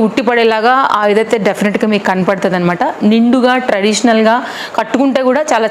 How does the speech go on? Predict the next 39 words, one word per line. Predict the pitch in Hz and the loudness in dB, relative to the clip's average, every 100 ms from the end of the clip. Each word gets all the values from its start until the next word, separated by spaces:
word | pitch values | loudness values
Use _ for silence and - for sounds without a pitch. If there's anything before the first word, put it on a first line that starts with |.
| 254 | -2
చక్కగా | - 269 285 254 | -2 0 0 0
కనపడేటటువంటి | 226 233 220 208 220 214 214 226 | 0 0 0 0 0 -2 -2 0
కొన్ని | 233 233 233 | 0 0 0
క్యాటలాగ్స్ని | 220 247 269 269 240 | 0 -2 -2 0 2
ఇలా | 196 185 | 2 2
వేస్తాను | 190 - 202 185 | 0 -2 0 2
నేను | 175 | 2
మీకు | 175 180 | 0 0
ఇప్పుడు. | 196 330 - - - - 226 | 0 0 -4 -10 -10 -4 -2
అందులో | 240 285 359 | 2 2 2
నాకు | 294 233 | 0 0
ఈ | 226 | 0
కలర్ | 208 220 | 0 -2
ఫస్ట్ | 240 - 220 | -4 -2 -2
నచ్చింది. | 202 185 233 392 | 0 2 2 0
ఫైవ్ | 226 226 240 | -2 -2 0
థౌజండ్ | 247 247 269 | 0 0 0
ఫైవ్ | 220 208 | -2 -2
హండ్రెడ్ | 202 208 208 | 0 0 0
రేంజ్లో | 202 196 196 180 | 0 2 2 2
ఉందండి. | 180 185 359 - - - | 2 2 0 -2 -6 -2
మీకు | 262 247 214 | 0 2 2
మార్కెట్ | 226 254 294 | 0 -2 -2
ప్రైస్ | 277 254 | -2 0
అయితే | 240 240 | 0 0
మాత్రం | 220 220 226 214 | 0 0 0 2
ఇవే | 220 330 - | 2 0 0
శారీస్ | 233 269 294 | -2 -2 -2
థర్టీన్ | 226 - 339 294 | -4 -2 0 0
థౌజండ్ | 220 208 202 | 0 2 0
వరకు | 185 247 | 2 0
ఉన్నాయి. | 185 170 | 2 0
మీరు | 214 226 226 | 0 0 0
కావాలంటే | 214 233 254 254 240 247 285 | 2 2 2 2 2 0 0
ఎంక్వైరీ | 226 226 247 247 233 | 0 0 0 0 0
చేసుకునే | 220 - 247 381 - - - 240 | -2 0 0 0 -4 -8 -4 -2
వచ్చైతే | 240 254 240 233 | -2 -2 0 0
కనుక | 233 233 | -2 0
తీసుకోవచ్చు. | 214 202 226 202 196 | -2 0 0 0 0